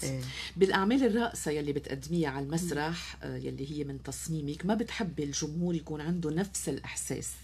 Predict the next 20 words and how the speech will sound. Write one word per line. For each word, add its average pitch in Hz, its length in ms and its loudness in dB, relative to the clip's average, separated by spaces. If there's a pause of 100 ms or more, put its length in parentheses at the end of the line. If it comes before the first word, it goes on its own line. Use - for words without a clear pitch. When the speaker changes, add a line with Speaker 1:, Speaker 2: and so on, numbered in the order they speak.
(100)
Speaker 1:
مم. 156 180 0 (180)
Speaker 2:
وبتقولي 180 600 4
إنه 170 160 2
كل 254 200 2
حدا 175 300 0
عم 143 220 -2
يحضر 147 420 -2
أعمالك 175 720 4 (320)
لازم 180 320 6
ينفعل 170 760 4 (100)
مثل 220 280 4
ما 175 80 4
هو 190 160 4
بحس. 160 600 2 (720)
إنما 220 440 6 (180)
هل 233 360 6
الرقص 208 460 2
بيخلي 175 420 4
الكل 262 600 8
يتفاعل 156 680 0